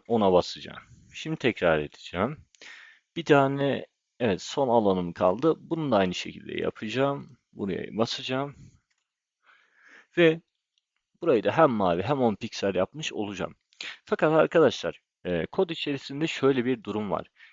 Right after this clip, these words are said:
Kendimi tekrar etmemek için bu üç alanda aynı olması gerektiğini zaten yazılı olarak vermişim. Kırmızı olsunlar demişim. Ya da mavi olsunlar denilecek. Ya da başka parametreleri ortak bir şekilde alsınlar denilecek.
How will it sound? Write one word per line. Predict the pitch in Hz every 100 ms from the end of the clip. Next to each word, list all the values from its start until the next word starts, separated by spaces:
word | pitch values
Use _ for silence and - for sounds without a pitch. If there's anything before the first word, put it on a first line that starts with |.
| _
Kendimi | - 135 160 190
tekrar | - 156 165 165
etmemek | 165 - 143 104
için | - - 90
bu | 104 143
üç | 165 -
alanda | 135 139 143 139
aynı | 120 139 139
olması | 135 135 - 131 113 _
gerektiğini | 117 113 120 - 127 120 - -
zaten | 113 127 98 139
yazılı | 151 120 117 101
olarak | 107 190 -
vermişim. | 127 104 85 - -
Kırmızı | - 127 110
olsunlar | 98 80 - 80 73
demişim. | - 76 - - - - - - -
Ya | 120
da |
mavi | 117 110 110
olsunlar | 107 104 92 95 87 82 -
denilecek. | 85 76 73 - - 117
Ya | 120
da | 113
başka | 107 101 -
parametreleri | 120 110 107 101 - 104 117 131
ortak | 101 98 120 -
bir |
şekilde | 104 98 101 120
alsınlar | - 104 - - 113 92 71
denilecek. | 73 71 - 226